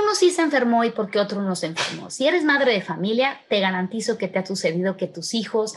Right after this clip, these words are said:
te están tosiendo en la cara, que los estás abrazando, y a ti no te pasa nada. Pues cuando esto sucede, quiere decir que este sistema de células increíble que está en tu cuerpo y en el mío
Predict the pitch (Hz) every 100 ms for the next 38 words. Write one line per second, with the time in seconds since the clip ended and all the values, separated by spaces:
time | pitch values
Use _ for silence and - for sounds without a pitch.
0 | - - - 196 214 208 202 190 214 196
1 | 190 165 170 - 202 208 196 196 190 170
2 | 175 170 175 - 175 156 160 - 220 220
3 | 214 202 202 - - - _ _ _ 226
4 | - 262 269 254 269 254 269 254 285 302
5 | - _ _ _ _ _ _ _ _ 254
6 | 254 294 349 359 403 - - 226 196 196
7 | 196 _ - 277 277 214 - 220 185 214
8 | 220 220 240 - - - 240 208 214 202
9 | 202 208 - _ _ 180 175 170 - 254
10 | 233 240 226 196 - 190 175 185 170 190
11 | 196 196 180 180 - _ _ - 170 -
12 | 208 208 - 240 302 294 226 - 175 170
13 | - 170 190 220 196 170 170 170 165 165